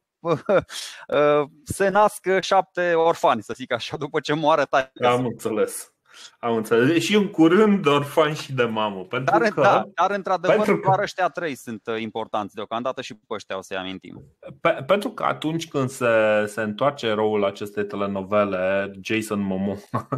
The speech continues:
Speaker 2: <laughs> se, se întoarce în, uh, înapoi în, la curtea regală, uh, deja are planul, uh, bine pus la punct, uh,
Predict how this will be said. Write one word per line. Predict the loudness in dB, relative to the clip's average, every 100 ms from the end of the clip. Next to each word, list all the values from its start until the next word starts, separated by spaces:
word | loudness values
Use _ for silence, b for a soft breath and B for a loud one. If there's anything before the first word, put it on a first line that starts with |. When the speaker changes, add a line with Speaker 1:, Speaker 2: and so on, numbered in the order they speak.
| -4
Speaker 2:
<laughs> | -2 -2 -4 -4
se, | 2 2 2
se | 2 2
întoarce | 2 -2 4 4 2 -2 0
în, | 0 -2 -6 -6
uh, | -6 -6 -8 -10 -12 -12 -16 -20 -20 _ _ _
înapoi | -2 -2 0 0 2 2 0 -4 -6
în, | -6 -8 -10 -10 -4
la | -4
curtea | -4 -6 -10 -2 -2
regală, | -2 0 2 4 2 -2 B B B B B B -6
uh, | 0 4 4 4 2 -2 -6 -10 _
deja | -10 -8 0 0 2 4 4
are | 4 2
planul, | 0 0 2 0 -2 -4
uh, | -2 -2 -2 -4 -4
bine | -4 -4
pus | -6 -10
la | -4 -4 -6
punct, | -2 0 0 -4 _
uh, | 2 4 4